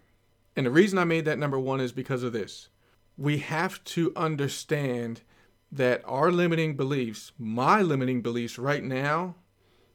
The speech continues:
can be based on something that I believe is true. And by understanding that, I can realize that at some point for me to make the next breakthrough in my life,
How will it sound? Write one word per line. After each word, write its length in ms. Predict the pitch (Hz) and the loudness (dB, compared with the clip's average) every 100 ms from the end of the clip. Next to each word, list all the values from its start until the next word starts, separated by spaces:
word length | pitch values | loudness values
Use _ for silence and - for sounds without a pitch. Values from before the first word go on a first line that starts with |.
| _ - | _ -8
can 160 | 156 | -4
be 100 | 143 | -2
based 460 | 120 139 139 170 - | -2 0 0 -2 -2
on 240 | 151 147 | 0 -2
something 480 | 151 - 143 139 143 | -4 -4 -4 -2 -2
that 120 | 123 | -2
I 140 | 117 135 | -2 -2
believe 560 | 143 131 127 123 120 - | -2 -2 -2 -2 -6 -8
is 360 | 123 120 117 - | -6 -6 -6 -14
true. 420 | - - 120 - _ _ _ _ _ _ | -12 -6 -6 -6 _ _ _ _ _ _
And 160 | 135 123 | -4 0
by 200 | 127 - | 0 2
understanding 760 | 156 151 139 - 143 135 117 | 0 0 -2 0 0 0 -2
that, 420 | 117 170 151 113 - _ _ _ _ | 0 0 0 -4 -12 _ _ _ _
I 140 | 151 170 | 2 2
can 220 | 196 147 | 2 0
realize 540 | 135 135 123 117 120 | 2 2 2 2 0
that 320 | 127 120 113 - _ _ _ | 0 0 -2 -6 _ _ _
at 160 | - 127 | -8 -4
some 280 | - 170 185 | 0 2 2
point 340 | 175 165 185 | 2 0 0
for 140 | - | -2
me 160 | 143 147 | 2 2
to 40 | |
make 260 | 170 151 151 | 4 2 -2
the 60 | 135 | -2
next 360 | 127 143 - | -2 -4 -6
breakthrough 420 | 131 143 151 165 | -2 -2 -2 -2
in 60 | 160 | 0
my 120 | 143 | 0
life, 440 | 131 127 147 156 | -2 -2 -4 -6